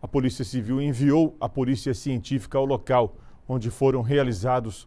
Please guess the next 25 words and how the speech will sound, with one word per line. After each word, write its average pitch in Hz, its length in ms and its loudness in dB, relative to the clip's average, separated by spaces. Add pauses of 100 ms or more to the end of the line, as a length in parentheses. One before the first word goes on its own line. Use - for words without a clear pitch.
os 123 220 -6
trabalhos 120 480 0
periciais. 110 840 -2
Além 123 280 0
disso, 139 360 -2 (480)
foram 170 300 6
ouvidas 156 500 4
na 147 220 2
delegacia 143 640 2
de 123 100 -2
plantão 143 560 0
a 151 140 2
mãe 160 380 4
da 151 100 2
criança, 156 580 -2 (320)
de 113 140 -2
vinte 123 160 -2
e - 60 -10
seis 107 260 -2
anos, 170 340 0 (300)
e 135 80 -2
uma 147 160 2
testemunha. 123 680 0 (640)
Em 175 80 4
depoimento, 180 720 4